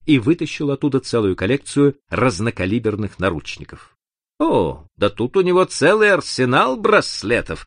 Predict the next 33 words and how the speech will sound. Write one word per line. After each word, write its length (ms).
засмеялся 720
он. 260
«Ну 160
пусть 540
попробует 720
сам, 420
как 240
приятно 540
носить 440
эти 320
побрякушки». 640
При 140
этом 240
он 100
заломил 400
несчастному 560
руки 200
за 140
спину 340
и 100
защелкнул 800
на 200
них 260
наручники. 580
Ему 220
явно 500
доставляло 560
удовольствие 760
издеваться 640
над 160
своей 280
беззащитной 640
жертвой. 540